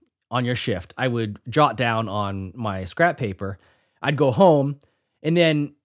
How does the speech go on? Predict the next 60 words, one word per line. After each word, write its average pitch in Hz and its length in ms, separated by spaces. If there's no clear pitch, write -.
you 165 80
know, 117 260
I 139 100
had 190 100
to 208 80
put 208 140
it - 20
on 180 100
paper 117 320
'cause 123 160
otherwise 117 460
there's 110 200
no 110 200
other 104 180
way 101 140
to 95 100
keep 110 240
it. 95 140
Again, 107 260
it'd 98 140
be 101 80
gone 110 240
from 110 100
my 101 100
brain 107 240
the 98 60
next 101 220
minute. 127 360
But 151 220
if 151 140
I 151 60
leave 175 260
it 185 40
on 151 120
paper, 120 600
it's 123 160
never 123 220
gonna 98 400
go 120 160
anywhere. 101 280
It'll 95 140
end 104 100
up 95 80
at 90 60
the 90 60
trash. 101 440
So 160 160
when 147 100
I 135 60
got 123 180
home, 170 500
or 120 140
after 120 300
a 110 40
couple 139 220
shifts 117 260
when 117 80
I 107 40
had 110 140
time, 135 340